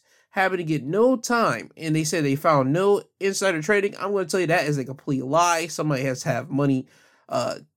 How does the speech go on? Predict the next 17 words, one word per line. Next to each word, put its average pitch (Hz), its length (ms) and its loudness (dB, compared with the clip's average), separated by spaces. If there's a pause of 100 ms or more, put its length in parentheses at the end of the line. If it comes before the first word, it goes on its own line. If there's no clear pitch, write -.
(460)
stuffed 143 420 0
into 156 300 -2
the 139 100 -4
pocket 156 500 0
of 147 160 -4
whoever 147 480 2
is 135 160 -2
looking 143 280 -2
into 196 220 -4
this. 214 240 2 (140)
I'm 220 240 0
just 170 100 -4
gonna 135 140 -4
be 123 280 -8
blunt 160 340 0
with 202 200 2
you, - 140 -16